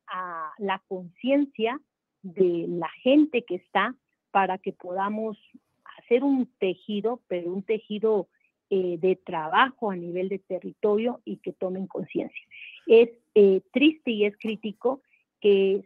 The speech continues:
sigan atentando contra estos humedales, que sigan, eh, queriéndolos volver colonias o barrios, fraccionamientos, porque es un espacio que es vital,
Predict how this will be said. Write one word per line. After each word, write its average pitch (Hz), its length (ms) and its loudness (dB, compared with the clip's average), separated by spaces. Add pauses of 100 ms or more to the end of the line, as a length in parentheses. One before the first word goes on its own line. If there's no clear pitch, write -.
sigan 233 640 -4
atentando 208 880 -4
contra 190 340 -10
estos 202 300 -12
humedales, 196 640 -2 (180)
que 175 180 -10
sigan, 202 540 -4 (100)
eh, 185 320 -10
queriéndolos 196 720 -2
volver 185 480 -4
colonias 240 720 0 (460)
o 190 160 -4
barrios, 233 520 -2 (120)
fraccionamientos, 196 920 -6 (500)
porque 202 640 0
es 233 240 0
un 254 160 -2
espacio 240 640 -4
que 240 80 2
es 214 140 -4
vital, 226 440 -2